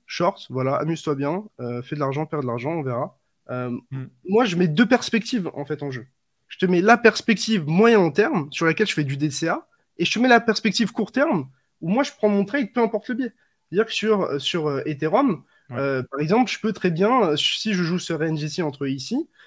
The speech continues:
Speaker 1: euh, même si je pense que sur le spot ou, euh, sur un one day, en weekly, et cetera, c'est le bottom,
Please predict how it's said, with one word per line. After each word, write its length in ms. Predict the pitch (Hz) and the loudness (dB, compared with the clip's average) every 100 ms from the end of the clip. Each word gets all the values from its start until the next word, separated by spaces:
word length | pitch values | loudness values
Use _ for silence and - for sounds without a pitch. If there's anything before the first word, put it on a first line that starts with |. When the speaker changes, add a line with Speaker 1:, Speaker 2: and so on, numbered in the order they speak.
| _ - | _ -4
Speaker 1:
euh, 140 | 127 | 0
même 200 | 135 233 | 4 4
si 160 | 247 254 | 4 4
je 100 | 196 | 2
pense 340 | - 233 233 | 4 4 4
que 180 | - 196 | 4 4
sur 180 | - 165 | 4 2
le 80 | 151 | 2
spot 420 | - 196 208 202 | 4 4 4 2
ou, 180 | 170 165 | -2 0
euh, 160 | 135 | 0
sur 180 | 131 139 | -2 -2
un 80 | 143 | 0
one 260 | 139 147 147 | 4 4 4
day, 180 | 156 | 2
en 100 | 165 | 2
weekly, 320 | 143 151 - 165 | 0 -2 -4 -8
et 80 | |
cetera, 340 | 135 131 156 151 | -8 -8 0 0
c'est 140 | 147 | -2
le 40 | 123 | -8
bottom, 440 | 127 180 285 190 | -6 -2 -2 -4